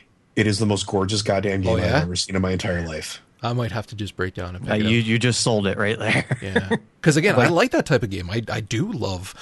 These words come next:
Speaker 2: those space exploration sci-fi games. I really do. It's just that you really don't need that many of them in your life.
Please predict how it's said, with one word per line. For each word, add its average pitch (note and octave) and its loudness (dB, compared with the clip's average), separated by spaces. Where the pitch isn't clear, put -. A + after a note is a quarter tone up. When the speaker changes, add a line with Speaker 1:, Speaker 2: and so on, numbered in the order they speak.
Speaker 2:
those A2 -2
space - -2
exploration A2 -6
sci-fi B2 -4
games. F#2+ -8
I B2 -2
really G2 -6
do. B2+ 2
It's B2 -4
just - -4
that G#2+ -4
you C3 -4
really F3 0
don't C#3 -4
need C3+ -4
that B2 -2
many C#3 0
of F#2+ 2
them G2 -6
in F#2+ -6
your F#2+ -6
life. A#2+ -8